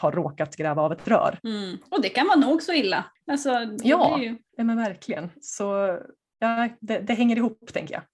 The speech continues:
Speaker 2: Ja, och jag tänker det här med resiliens också kan ju också vara då att man till exempel som odlare, om man vill försöka sig på ett, ett liksom mer resilient odlande, att man odlar, man odlar inte bara en tomat, man odlar flera olika sorters tomater.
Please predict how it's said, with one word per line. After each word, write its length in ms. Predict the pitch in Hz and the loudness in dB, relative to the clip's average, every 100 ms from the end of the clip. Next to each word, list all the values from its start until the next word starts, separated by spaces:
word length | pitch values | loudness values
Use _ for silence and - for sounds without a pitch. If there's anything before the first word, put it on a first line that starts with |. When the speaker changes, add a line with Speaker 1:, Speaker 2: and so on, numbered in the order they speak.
| - | -2
Speaker 2:
Ja, 260 | 247 262 | 2 4
och 100 | 240 | 4
jag 120 | 233 | 2
tänker 200 | 240 226 | 0 0
det 40 | 220 | 0
här 80 | 214 | 0
med 100 | 208 | -2
resiliens 500 | 208 220 262 277 226 | -4 0 2 2 0
också 220 | - 202 | -10 -12
kan 140 | - | -8
ju 60 | 208 | -8
också 220 | 208 226 | -6 -2
vara 160 | 226 220 | 0 0
då 60 | 196 | 0
att 160 | 190 | -4
man 180 | 202 190 | -6 -6
till 120 | - | -6
exempel 420 | 190 - - - | -6 -6 -6 -6
som 160 | - 196 | -4 -2
odlare, 580 | 196 185 196 294 269 180 | -2 -2 2 4 6 4
om 80 | 180 | 2
man 140 | 175 | 0
vill 180 | 185 190 | -2 -6
försöka 500 | - - - - - | -6 -4 -4 -4 -6
sig 200 | - 208 | -6 -8
på 180 | - 185 | -4 -2
ett, 120 | 170 - - 240 | -4 -6 -18 -14
ett 120 | 160 - | -14 -12
liksom 220 | - 185 | -10 -6
mer 160 | 185 180 | -4 -2
resilient 520 | 190 202 190 180 180 | -2 0 2 0 0
odlande, 360 | 190 185 180 190 | -2 0 -2 -2
att 140 | - | -2
man 160 | 226 220 | -2 -2
odlar, 460 | 214 202 202 196 196 _ | -2 -2 -2 -2 -6 _
man 120 | 254 285 | 4 4
odlar 200 | 277 262 | 6 2
inte 120 | 220 | 0
bara 120 | 220 | -2
en 220 | 202 196 | -2 -4
tomat, 320 | 190 165 170 190 | -10 -10 -8 -6
man 100 | 185 | -8
odlar 220 | 165 175 | -6 -6
flera 320 | - 185 156 | -2 -2 -2
olika 180 | 147 180 | -6 -10
sorters 300 | - - 160 | -12 -12 -12
tomater. 640 | 196 180 175 - - 190 | -8 -8 -10 -10 -8 -8